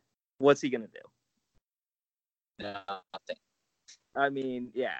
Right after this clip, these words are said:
Speaker 1: I mean, this isn't just, the Chiefs didn't just, oh, hey, you know, tank,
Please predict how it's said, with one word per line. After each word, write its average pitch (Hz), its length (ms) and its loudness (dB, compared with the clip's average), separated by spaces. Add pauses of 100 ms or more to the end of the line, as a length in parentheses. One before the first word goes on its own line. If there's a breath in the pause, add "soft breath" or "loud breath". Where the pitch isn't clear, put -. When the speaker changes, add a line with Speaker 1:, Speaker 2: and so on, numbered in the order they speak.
(140)
Speaker 1:
I 123 40 -6
mean, 127 180 -4
this 131 180 -6
isn't 135 320 -2
just, 131 200 -4
the 139 80 -2
Chiefs 160 380 -4
didn't 135 400 4
just, 117 460 2 (100)
oh, 123 220 4
hey, 113 480 2
you 117 120 -4
know, 107 180 -2 (120)
tank, 110 440 -2